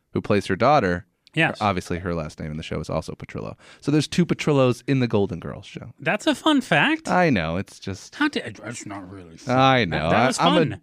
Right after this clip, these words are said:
Speaker 1: a, I'm a big bummer today.
Speaker 2: On the bummer to fun scale, I give that at least a seven. That was fun.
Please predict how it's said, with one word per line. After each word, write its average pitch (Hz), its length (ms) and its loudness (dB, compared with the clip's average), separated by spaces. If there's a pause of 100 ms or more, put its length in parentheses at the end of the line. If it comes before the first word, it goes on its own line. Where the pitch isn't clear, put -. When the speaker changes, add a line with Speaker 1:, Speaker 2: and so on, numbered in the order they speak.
Speaker 1:
a, 156 40 -2
I'm 143 140 2
a 135 60 2
big 117 220 0
bummer 85 300 -2
today. - 180 -8
Speaker 2:
On 208 220 4
the 196 80 2
bummer 226 400 4
to 208 120 -2
fun 254 280 2
scale, 262 460 0
I 214 180 0
give 240 260 -2
that 240 240 0
at 196 160 -8
least 220 320 -4
a 214 140 -2
seven. 220 440 -2
That 151 120 -6
was 180 120 -8
fun. 214 340 -4